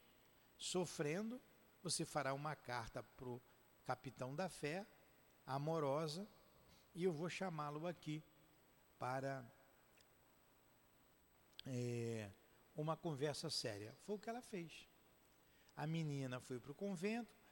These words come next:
a menina escreveu uma carta pra ele, apaixonada, dizendo que estava presa porque infringiu as regras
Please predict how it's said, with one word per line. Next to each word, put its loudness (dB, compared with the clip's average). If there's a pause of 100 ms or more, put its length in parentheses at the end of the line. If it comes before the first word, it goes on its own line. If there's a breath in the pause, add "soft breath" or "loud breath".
(160 loud breath)
a 2
menina 4
escreveu 2
uma -2
carta -2
pra 0
ele, 4
apaixonada, 0 (480 loud breath)
dizendo 2
que -8
estava 0
presa 2 (1080)
porque 6
infringiu 2
as 0
regras 2